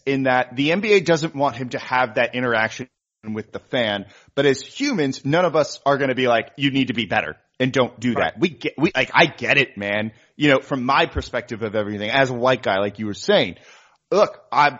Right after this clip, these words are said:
Speaker 1: totally cool with what he did. I'm cool with the N B A finding him just to say, like, "We can't have this," because this is becoming a thing.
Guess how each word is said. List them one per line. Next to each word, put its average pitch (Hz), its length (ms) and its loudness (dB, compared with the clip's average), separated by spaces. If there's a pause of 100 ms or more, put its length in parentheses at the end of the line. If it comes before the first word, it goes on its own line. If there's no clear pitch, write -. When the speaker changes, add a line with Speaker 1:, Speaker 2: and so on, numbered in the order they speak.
(140)
Speaker 1:
totally 165 400 0
cool 208 400 4
with 156 160 -2
what 156 160 0
he 160 120 -4
did. 131 240 2
I'm 131 160 0
cool 165 300 0
with 175 160 -2
the 147 160 -4
N 147 100 0
B 147 140 -2
A 139 40 -2
finding 139 400 0
him 151 180 -4
just - 420 -8
to 123 60 -4
say, 196 380 4
like, 117 260 2 (340)
"We 139 100 -2
can't 147 420 0
have 143 360 4
this," 127 160 -2
because 131 300 -6
this 247 200 -4
is 359 180 -6
becoming 233 540 0
a 208 60 0
thing. 302 480 2